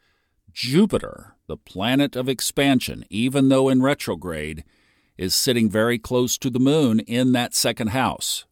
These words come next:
And the north node in Aries is also in the second house, which is not all about bad things and war,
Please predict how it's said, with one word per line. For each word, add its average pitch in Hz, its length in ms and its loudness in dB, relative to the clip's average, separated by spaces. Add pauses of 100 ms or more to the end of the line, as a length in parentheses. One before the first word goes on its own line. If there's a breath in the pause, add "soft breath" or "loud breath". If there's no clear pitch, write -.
(240)
And 82 160 -4
the 85 80 -2
north 113 480 2
node 120 460 4
in 110 280 -2
Aries 123 720 -4
is 104 160 -8
also 120 440 -2
in 78 100 -4
the 78 80 -6
second 71 380 -6
house, - 540 -12
which 117 200 -6
is 117 160 -4
not 147 220 2
all 180 220 0
about 135 420 0 (480 soft breath)
bad 104 440 0
things 104 480 0
and 87 200 -2
war, 104 520 2